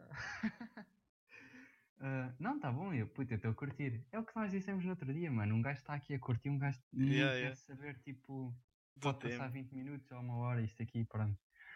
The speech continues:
Speaker 1: Ahm,
Speaker 2: Entretanto, já estou aí com fome, pá.
Speaker 1: L G B T.
Speaker 2: L G B T.
Speaker 1: <laughs>
Speaker 2: Estou a falar sério, tanto vou comer, se calhar.
Speaker 1: Ahm, epá,
Speaker 2: L G B T.
Speaker 1: olha, um, um, um gajo faz aqui uma pausa, faz um corte e vai buscar assim uns flocos e depois come.
Speaker 2: Podia ser,
Speaker 1: Ahm,
Speaker 2: yeah.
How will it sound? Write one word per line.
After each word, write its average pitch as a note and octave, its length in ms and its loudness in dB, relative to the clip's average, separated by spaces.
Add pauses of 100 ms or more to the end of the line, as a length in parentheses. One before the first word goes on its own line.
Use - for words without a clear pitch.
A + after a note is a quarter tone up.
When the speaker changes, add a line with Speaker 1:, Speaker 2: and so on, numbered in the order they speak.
(380)
Speaker 1:
Ahm, B2 300 6
Speaker 2:
Entretanto, C3 260 2
já F3 60 0
estou F#3 140 0
aí F#3+ 60 4
com F#3+ 140 -2
fome, B2+ 300 0
pá. A2+ 100 -6
Speaker 1:
L - 680 0
G C#3+ 120 6
B C#3 120 6
T. B2 100 2
Speaker 2:
L G#2+ 100 0
G - 140 -14
B C3 60 -14
T. B2+ 40 -18 (300)
Speaker 1:
<laughs> D3+ 100 -12
Speaker 2:
Estou D3+ 140 6
a - 20 4
falar D3 200 6
sério, D3 240 4
tanto C#3 220 0
vou D3+ 100 2
comer, B2+ 200 -2
se - 60 -12
calhar. A2+ 240 -6 (800)
Speaker 1:
Ahm, B2 480 4 (160)
epá, C3 40 0
Speaker 2:
L B2 80 2
G A#2+ 120 4
B A#2+ 80 0
T. B2+ 40 -2
Speaker 1:
olha, C3 160 -2
um, B2+ 260 -8
um, C#3+ 300 -10
um C3+ 40 -8
gajo C#3+ 200 -8
faz C#3 140 -4
aqui C3 140 -2
uma C3 180 4
pausa, C3+ 400 0 (540)
faz C3+ 160 2
um B2+ 120 4
corte C#3 300 -2
e D3+ 60 -6
vai D3 100 6
buscar D3 340 4
assim C3+ 200 -8
uns B2 140 -10
flocos C#3 380 -10
e C3+ 60 -10
depois C3 220 -10
come. A#2+ 200 -2 (520)
Speaker 2:
Podia B2+ 260 8
ser, C#3+ 240 4
Speaker 1:
Ahm, B2+ 60 2
Speaker 2:
yeah. C3+ 200 0